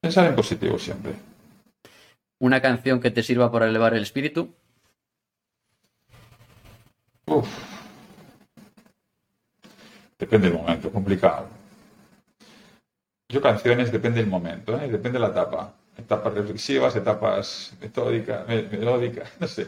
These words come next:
Speaker 2: Una para,
Speaker 1: Complicado.
Speaker 2: una para venirse arriba, como se suele decir.
Speaker 1: Ah. Es que depende, me han subido arriba tantas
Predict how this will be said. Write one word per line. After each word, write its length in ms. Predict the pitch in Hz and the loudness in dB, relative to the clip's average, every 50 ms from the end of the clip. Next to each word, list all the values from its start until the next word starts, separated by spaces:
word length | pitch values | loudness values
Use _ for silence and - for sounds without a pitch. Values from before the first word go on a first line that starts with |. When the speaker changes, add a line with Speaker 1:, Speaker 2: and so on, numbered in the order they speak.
| - - | -2 0
Speaker 2:
Una 220 | 127 131 143 139 | 2 4 4 4
para, 160 | 131 135 139 | 4 4 4
Speaker 1:
Complicado. 320 | 135 135 127 - 127 107 - | 2 2 2 2 2 2 2
Speaker 2:
una 220 | 127 135 147 147 139 | 2 2 2 4 4
para 160 | 147 143 139 | 4 4 4
venirse 420 | 139 139 139 139 139 - 127 123 113 | 4 4 4 2 4 4 6 6 6
arriba, 340 | 113 110 107 104 101 98 95 | 6 4 2 2 2 2 2
como 180 | 98 98 101 | 0 -2 -2
se 60 | 101 | -2
suele 200 | 110 107 104 104 | -2 0 0 0
decir. 320 | 101 101 104 98 95 - - - _ _ _ _ _ _ _ _ _ _ _ _ _ _ _ _ _ _ _ _ _ _ _ _ _ _ - - - _ _ _ _ _ - - _ _ _ _ _ _ _ _ - | 0 0 0 -2 -4 -4 -8 -14 _ _ _ _ _ _ _ _ _ _ _ _ _ _ _ _ _ _ _ _ _ _ _ _ _ _ -20 -20 -20 _ _ _ _ _ -20 -20 _ _ _ _ _ _ _ _ -4
Speaker 1:
Ah. 200 | - - - - - - - - - - - - - - - _ _ _ _ _ _ _ _ _ _ _ _ _ _ _ _ _ _ _ _ _ _ _ - - - - - - | -2 0 0 -2 -4 -8 -18 -20 -20 -20 -20 -20 -20 -20 -20 _ _ _ _ _ _ _ _ _ _ _ _ _ _ _ _ _ _ _ _ _ _ _ -20 -20 -20 -20 -20 -20
Es 80 | - | -6
que 120 | - - 139 | 0 4 6
depende, 460 | 139 143 - - - 101 90 85 85 | 6 6 6 4 2 0 0 -2 -2
me 100 | 104 - | -4 -4
han 80 | 151 - | -6 -6
subido 240 | - 147 147 143 135 | -4 0 2 4 4
arriba 280 | 127 - 135 135 123 | 4 2 2 2 2
tantas 400 | 120 127 131 135 123 131 131 135 | 2 2 0 0 -2 -2 -2 -2